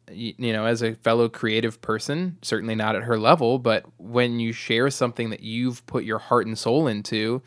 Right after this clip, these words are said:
and it's not received well, I get it. And I thought it was really kind of refreshing that someone of that caliber would come out and say so candidly that,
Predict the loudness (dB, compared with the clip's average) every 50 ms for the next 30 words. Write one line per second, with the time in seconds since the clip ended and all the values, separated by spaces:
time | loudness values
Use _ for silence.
0 | -14 -20 -20 -20 -20 -20 -18 _ -4 -2 0 0 0 2 2 2 2 2 -2 -6
1 | -6 -4 -4 -4 -4 -4 -4 -2 -2 0 0 -2 -4 -6 _ _ _ _ _ _
2 | _ _ _ _ _ _ _ _ _ _ _ -4 -2 -2 2 2 2 4 2 2
3 | -2 -4 _ _ -4 0 2 2 2 2 2 2 4 6 6 6 6 2 0 0
4 | 2 2 4 4 4 4 2 0 -2 -6 _ _ _ _ _ _ _ _ _ _
5 | _ _ _ -4 0 2 2 2 2 2 2 0 2 2 0 0 0 0 -2 -2
6 | -2 -2 -2 -4 -4 -4 -4 -4 -2 -2 0 0 -2 -2 -2 -4 -6 -6 -6 -4
7 | -4 -4 0 0 0 0 0 -2 -8 _ -6 0 2 4 4 6 4 4 2 2
8 | -2 -2 -2 -2 -4 -6 _ _ -4 -2 -2 -2 0 0 -2 0 2 2 0 0
9 | 0 -4 -4 -2 0 0 0 0 -2 -4 -6 -4 -2 -2 0 0 0 -2 -2 -2
10 | -4 -4 -2 -2 -2 0 0 0 0 -2